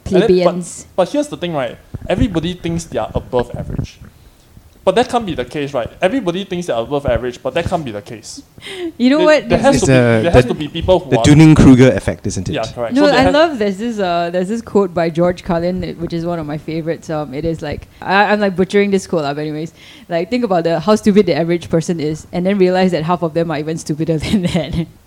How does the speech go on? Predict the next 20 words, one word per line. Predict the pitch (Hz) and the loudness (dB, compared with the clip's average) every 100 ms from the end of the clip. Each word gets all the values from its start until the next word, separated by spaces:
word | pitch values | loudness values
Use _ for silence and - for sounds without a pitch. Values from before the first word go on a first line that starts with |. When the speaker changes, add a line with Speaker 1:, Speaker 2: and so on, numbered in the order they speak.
| - | -8
Speaker 1:
Yeah, | 139 113 | -4 -4
so | - 165 160 160 160 - - _ - - - _ - - - | -2 0 0 -2 -6 -20 -20 _ -20 -20 -20 _ -18 -8 -4
I | |
think | 165 196 185 165 | -2 -2 -2 -2
Ben, | |
Speaker 2:
Anyways. | 156 170 - _ | -2 -4 -10 _
Speaker 1:
if | 156 147 | -6 0
Ben | 202 226 | 0 2
Davies, | 165 160 175 175 | 0 0 -4 -4
right, | 135 120 113 | -6 -6 -4
represents | 131 135 151 143 147 147 | -4 -4 -4 -4 -6 -8
so-called | - - - 151 - 147 131 | -14 -16 -12 -8 0 0 0
the | |
best | 110 127 123 123 | -4 -2 -2 -4
amongst | 110 113 113 | -10 -12 -8
us, | 117 107 | -8 -8
right, | 117 110 - _ _ - | -10 -12 -16 _ _ -18
in | 131 117 | -14 -6
terms | 139 135 | -6 -4
of | 120 - | -8 -8